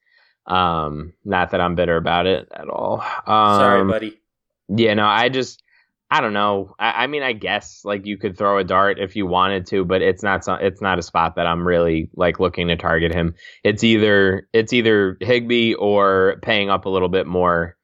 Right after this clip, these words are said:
Speaker 1: and getting up to, you know, to Kittle or whatever.
Speaker 2: He might be, uh, he might be somebody I'm looking at as, like, a correlation play. I already mentioned I like Jimmy G, so, like, if I'm stacking that, that side, if I'm stacking Jimmy Garoppolo, I might run it back with Hooper.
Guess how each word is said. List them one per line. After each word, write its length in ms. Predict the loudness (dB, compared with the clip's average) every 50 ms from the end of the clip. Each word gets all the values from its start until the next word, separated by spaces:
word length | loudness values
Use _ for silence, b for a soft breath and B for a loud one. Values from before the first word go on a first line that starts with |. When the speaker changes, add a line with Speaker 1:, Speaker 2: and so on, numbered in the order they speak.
| _ _ _ _ _ -4
Speaker 1:
and 400 | -2 0 0 0 0 -2 -4 -2
getting 260 | 0 0 0 0 -2
up 160 | -4 -4 -4
to, 380 | -4 -2 0 0 0 -2 -2 -4 -4
you 120 | -4 -2
know, 160 | -2 -2 -4
to 200 | -4 -4 -4 -4
Kittle 320 | -4 -4 -4 -2 0 0 0
or 80 | 0
whatever. 460 | 0 -2 -2 -2 -2 -2 -4 -6 -8 _ _ _ _ _ _ _ _ _ _ -20 -20 _
Speaker 2:
He 160 | _ -6 -4 -2
might 240 | 0 0 0 -2 -4
be, 240 | -8 -4 0 0
uh, 360 | 0 0 0 -2 -2 -4 -4 -8 -10 -16 _ _ _ _ _ _
he 120 | _ -12 -6
might 200 | -4 -4 -4 -6
be 80 | -8
somebody 420 | -10 -8 -6 -6 -4 -4 -2 -2 -2
I'm 140 | -2 -2 -4
looking 340 | -6 -6 -6 -8 -10 -10
at 220 | -8 -8 -8 -6 -8
as, 160 | -8 -8 -10
like, 140 | -10 -12 -12
a 60 | -14
correlation 760 | -14 _ -8 -6 -4 -4 -4 -6 -6 -8 -10 -12 -14 -16 -18 -16
play. 320 | -12 -10 -8 -8 -6 -4
I 120 | -2 0
already 200 | 0 0 0 -2
mentioned 320 | -4 -8 -8 -10 -10 -12 -10
I 80 | -8 -8
like 280 | -6 -6 -8 -8 -10
Jimmy 320 | -14 -14 -14 -14 -14 -16 -16
G, 400 | -16 -16 -14 -14 -14 -14 -16 -20 _
so, 320 | _ -12 -10 -8 -8 -8
like, 320 | -8 -8 -10 -12 -12 _ _ _ _ _ _ _ _ _ _ _
if 140 | -10 -8 -6
I'm 100 | -6 -6
stacking 560 | -8 -6 -4 -2 -2 -2 -2 -4 -8 -10 -8
that, 200 | -8 -8 -8 -10 -12 _ _ _
that 300 | -14 -10 -8 -8 -8 -8
side, 340 | -8 -6 -6 -4 -4 -4 -4 -6
if 100 | -8 -10
I'm 100 | -12 -16
stacking 540 | -14 -12 -10 -8 -8 -8 -10 -12 -14 -16 -14
Jimmy 220 | -14 -14 -12 -10 -8
Garoppolo, 500 | -6 -6 -6 -6 -6 -6 -6 -6 -6 -6
I 100 | -8 -10
might 220 | -12 -12 -12 -12
run 180 | -12 -12 -12 -12
it 100 | -14 -14
back 280 | -16 -18 -16 -16 -16 -16
with 140 | -18 -18 _
Hooper. 340 | -20 -20 -20 -20 -20 -20 -20